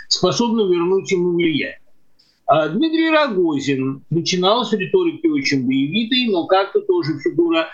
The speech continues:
слишком смешная. А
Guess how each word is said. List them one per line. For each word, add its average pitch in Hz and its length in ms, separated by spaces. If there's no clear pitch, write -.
слишком 170 480
смешная. - 760
А 147 400